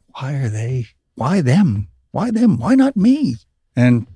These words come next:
so she became kind of ambitious and kind of clawed her way up there. She was very beautiful, won some beauty contests, married a young senator, got it, got in there, and yeah, lots and lots of things happened after that.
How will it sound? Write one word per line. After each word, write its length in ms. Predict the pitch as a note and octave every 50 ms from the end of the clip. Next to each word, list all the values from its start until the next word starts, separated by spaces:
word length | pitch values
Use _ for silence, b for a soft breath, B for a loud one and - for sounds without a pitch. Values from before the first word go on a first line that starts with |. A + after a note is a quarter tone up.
| _ _ _ _
so 140 | - - D#3
she 140 | C3 - - E3+
became 380 | F#3+ F#3 - G3+ G#3+ G3+ F#3
kind 200 | - - E3 C#3+ C#3
of 120 | B2 - -
ambitious 720 | C3 B2+ A#2+ A2 D#3+ F3+ - - G#3 F3+ - - - - - _ -
and 440 | B2+ B2 A#2+ A#2+ A#2 A#2 A#2 A2 - _ _ _ _ _ _ _ _ _
kind 160 | - - E3
of 80 | E3+ D3 - _ - _ _ _ _ _ _ _
clawed 300 | - - D3 D3 D3 D3 D3
her 100 | C#3+ B2+
way 340 | B2 A#2+ A#2 B2+ B2 A#2+ B2 - _ _ _ _ _
up 120 | - A#2 -
there. 100 | C3 B2+
She 120 | - -
was 120 | B2 A2+
very 180 | G2+ B2 B2 A#2+
beautiful, 680 | G#2 - D3 D#3 D#3 F3+ D#3 - F3 E3+ E3 E3 D#3 D#3 _ _ _ _ _ _ _
won 160 | - B2 B2
some 160 | A#2+ - A2 G#2+
beauty 280 | G#2 D3 F3 F3 F3+
contests, 920 | - - D#3+ D#3 D#3+ C#3+ - D#3+ D3 C#3+ - - - - - - - - _ _ _ _ _ _ _ _ _ _ _
married 320 | A2+ B2+ C3+ C3+ C#3 C#3
a 20 | C3+
young 220 | C3 C3 B2 A#2
senator, 720 | A2+ - - - F3+ F3+ F3 E3+ D#3 F3 E3 E3+ E3 D#3 - _ _ _ D#3+ D#3+ C3+
got 220 | - B2 A#2 A#2
it, 220 | C3 D3 - D#3
got 160 | C3+ C#3 C#3 D3+
in 160 | F3+ G3 G3+
there, 260 | F#3+ F#3+ F#3+ F#3 F3+
and 320 | E3+ - B2+ A#2+ A#2+ A#2
yeah, 260 | C3 D#3 F#3 F3 A#2+ A2 - _ _ _ _ _
lots 420 | - A#2+ B2 A#2 A#2 C#3+ D3+ - -
and 100 | E3 D#3+
lots 220 | D#3 D#3 D3 -
of 80 | D3+ -
things 300 | - - C3+ C3+ B2+ -
happened 340 | C3 A#2+ A#2 - A#2+ A#2 A#2
after 300 | A#2 A2+ - - A#2 A2
that. 400 | C#3 C#3+ D3+ D#3+ D#3 - -